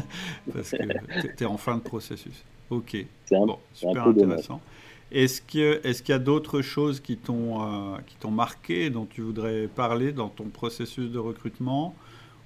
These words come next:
Speaker 1: Ou est-ce que, sinon, tu peux nous dire un petit peu, nous lister les résultats que t'as eus, euh,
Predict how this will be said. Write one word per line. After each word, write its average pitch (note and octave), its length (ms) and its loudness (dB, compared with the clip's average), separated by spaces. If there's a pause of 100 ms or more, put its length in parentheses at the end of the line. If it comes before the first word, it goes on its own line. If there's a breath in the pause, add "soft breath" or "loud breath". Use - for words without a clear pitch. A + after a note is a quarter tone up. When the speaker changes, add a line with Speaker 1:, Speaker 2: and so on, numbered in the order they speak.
Speaker 1:
Ou A#2 300 2
est-ce A#2 180 -2
que, A#2+ 400 -4
sinon, A#2 800 -2
tu A2+ 100 -6
peux B2 180 -4
nous A#2+ 180 2
dire B2+ 200 4
un B2+ 80 6
petit A#2+ 180 -4
peu, D3 220 2
nous C#3+ 160 8
lister C3+ 340 4
les C#3 80 6
résultats B2 460 2
que B2+ 120 -6
t'as A#2 140 2
eus, C3 320 4
euh, A2 120 2